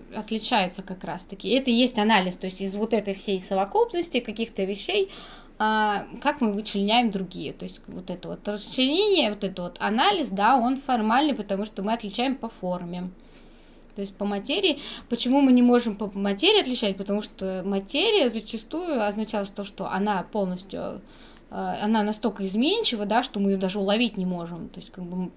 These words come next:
потому что все постоянно изменяется, как бы материя — это потенция такая, это потенциальность в таком вот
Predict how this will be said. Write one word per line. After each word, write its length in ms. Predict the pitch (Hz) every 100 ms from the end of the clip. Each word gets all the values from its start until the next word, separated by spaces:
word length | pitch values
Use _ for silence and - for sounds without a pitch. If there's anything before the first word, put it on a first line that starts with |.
| -
потому 180 | 196
что 160 | 185 -
все 160 | - 196
постоянно 480 | 190 - 185 185
изменяется, 600 | 180 202 220 311 330 -
как 140 | 202 190
бы 160 | 180
материя — 520 | 190 185 190 294 240 196
это 120 | 185
потенция 680 | - 185 185 175 175 - 160
такая, 260 | - 185
это 140 | 180 196
потенциальность 920 | 208 196 185 190 175 160 170 - - - - - - - - - -
в 60 |
таком 340 | - 190 185 101
вот 160 | -